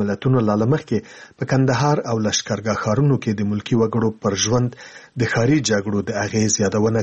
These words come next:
کړې. نو اوس په کابل کې د دې ډول جګړو تصور کولای شئ. خو د سرمنشي ویان زیاته کړه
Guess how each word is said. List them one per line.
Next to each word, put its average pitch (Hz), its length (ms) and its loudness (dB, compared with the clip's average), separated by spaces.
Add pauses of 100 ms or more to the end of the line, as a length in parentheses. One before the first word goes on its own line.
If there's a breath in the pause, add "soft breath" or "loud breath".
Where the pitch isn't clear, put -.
کړې. 120 180 2 (360 loud breath)
نو 120 140 2
اوس 123 220 2
په 113 60 -2 (100)
کابل 123 260 2
کې 127 140 -2 (100)
د - 20 0 (140)
دې 139 120 4 (200)
ډول 98 320 -2 (240)
جګړو 104 260 -2 (120)
تصور 104 420 -2
کولای 113 420 2
شئ. 117 140 2 (580 loud breath)
خو 143 160 0
د 139 120 2
سرمنشي 139 500 2
ویان 131 380 2
زیاته 113 260 0
کړه 110 120 0